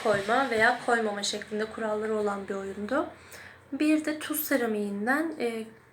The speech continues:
böyle kemikler oluşturup arkeolojik kazı yapmaya çalışacağız. Bakalım başarabilecek <laughs> miyiz? Onu ben de ilk defa deneyeceğim. Çılgın saçlar, tabii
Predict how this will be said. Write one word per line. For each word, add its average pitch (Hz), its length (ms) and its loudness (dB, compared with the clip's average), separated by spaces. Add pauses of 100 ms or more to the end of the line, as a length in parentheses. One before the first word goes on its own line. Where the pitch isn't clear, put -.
(100)
böyle 247 240 0
kemikler 254 520 4
oluşturup - 760 -6
arkeolojik 247 600 4
kazı 240 260 -4
yapmaya 202 380 0
çalışacağız. 262 600 -2 (440)
Bakalım 302 460 4
başarabilecek 247 800 0
<laughs> - 40 -
miyiz? 220 240 -4
Onu 220 180 0
ben 226 220 10
de 208 80 2
ilk - 140 -6
defa 202 360 -2
deneyeceğim. 202 540 -4 (560)
Çılgın 311 340 2
saçlar, 302 520 4
tabii 285 320 -4